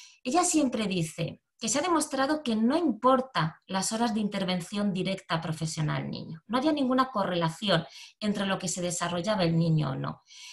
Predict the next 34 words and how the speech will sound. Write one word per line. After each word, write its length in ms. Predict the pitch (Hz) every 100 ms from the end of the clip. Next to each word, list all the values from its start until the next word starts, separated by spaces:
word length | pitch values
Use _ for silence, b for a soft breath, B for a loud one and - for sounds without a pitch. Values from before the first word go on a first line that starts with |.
| B
que 120 | -
no 80 | 254
importaba 580 | 330 330 294 - 269 262
tampoco 580 | 247 220 254 277 269 -
quién 320 | - 262 277
lo 80 | 220
hiciera, 400 | 165 - 240 185
la 160 | 165 165
persona 420 | 170 - 226 240
que 120 | 220
lo 80 | 190
hiciera, 480 | 175 - 214 214 226 B B
ni 180 | - 226
el 100 | 214
lugar 380 | 196 185 202 160
donde 240 | 156 147
se 140 | 127 156
hiciera. 420 | - - - - _ _ _ _ B B B -
Ella 240 | 302 339
siempre 680 | 320 - 285 277 240 175 185
dice 520 | 262 262 208 196 220 _ _ -
que 100 | 190
los 200 | 185 196
estudios 400 | 190 240 247 220
demuestran 580 | 185 175 170 - 170 160
que 80 |
lo 140 | 185 170
que 100 | 202
importa 680 | 190 - 285 294 269 320 - -
es 240 | 208 -
que 100 | 208
la 80 | 185
intervención, 1160 | 180 170 180 170 175 175 - 302 320 196 240 - _ _
¿eh?, 220 | - 294